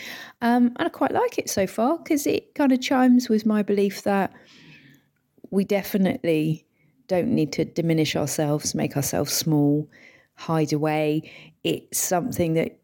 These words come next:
can easily happen, especially when you kind of get to your, I don't know, forties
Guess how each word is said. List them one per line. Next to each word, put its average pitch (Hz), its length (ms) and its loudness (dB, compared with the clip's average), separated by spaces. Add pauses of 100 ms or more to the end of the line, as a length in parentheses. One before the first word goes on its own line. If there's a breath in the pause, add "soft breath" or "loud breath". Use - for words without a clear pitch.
(160)
can 165 320 -4
easily 175 640 2
happen, 147 680 -2
especially - 420 -2
when 190 380 2 (480 soft breath)
you - 100 -6
kind 190 200 -2
of 175 80 -6
get - 220 -4
to - 120 -2
your, 170 380 2 (840)
I 180 80 -2
don't - 100 -6
know, 233 160 2
forties 220 1000 2